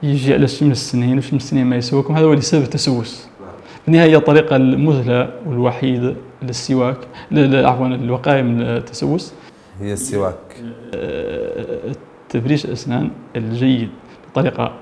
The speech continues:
Speaker 1: آه، وآلية ومنهجية.
Speaker 2: نعم، نواصل مع الجزء السفلي مع، من ال-
Speaker 1: الجزء السفلي طبعا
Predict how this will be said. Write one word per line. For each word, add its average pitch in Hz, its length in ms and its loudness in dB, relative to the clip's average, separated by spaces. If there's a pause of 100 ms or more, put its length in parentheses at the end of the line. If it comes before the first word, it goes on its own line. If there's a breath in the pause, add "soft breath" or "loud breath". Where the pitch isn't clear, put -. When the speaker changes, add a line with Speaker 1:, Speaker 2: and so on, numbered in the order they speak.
(360 loud breath)
Speaker 1:
آه، 107 180 -4 (120)
وآلية 123 560 0 (360 loud breath)
ومنهجية. 120 1120 -2 (180)
Speaker 2:
نعم، 104 500 -4
نواصل 120 480 -4
مع 110 140 -2
الجزء 98 480 -8 (480)
السفلي 101 500 -10
مع، 92 200 -10 (160)
من 98 120 -10
ال- - 420 -6
Speaker 1:
الجزء 165 140 4
السفلي 180 340 8
طبعا 156 360 6